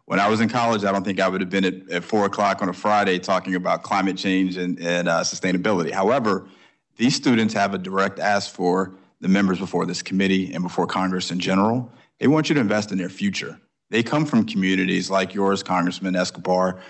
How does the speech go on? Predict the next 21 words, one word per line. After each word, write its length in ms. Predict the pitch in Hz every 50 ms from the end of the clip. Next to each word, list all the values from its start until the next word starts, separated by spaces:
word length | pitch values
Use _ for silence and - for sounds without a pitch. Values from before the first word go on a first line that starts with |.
| - _ _
where 360 | - 95 95 98 98 98 95
for 160 | 92 - 98 87
far 260 | - - 117 113 113
too 200 | 113 - 113 98
long, 560 | 92 101 107 110 107 98 95 95 92 92 95 - _ _ _ _ _ _ _ _ _
you 120 | 98 98 95
know, 160 | 90 80 -
they've 240 | - 101 101 101 95
seen 220 | - 117 120 123
family 280 | 123 - 95 92 92 92
members 320 | 92 92 90 90 92 90
suffer 320 | - 90 87 85 - 87 87
from 420 | - - 90 90 90 92 87 - - - _ _ _ -
respiratory 520 | 87 90 - - - 85 92 85 82 76
diseases. 460 | 67 - 85 73 67 - - - -
That's 180 | - _ - -
played 240 | - - 104 98 98
out 140 | 95 95
in 100 | 95 92
covid. 440 | 92 - - 113 110 90 82 - - - _ _ _ _ _ _ -
Um, 420 | 92 92 92 92 87 92 - -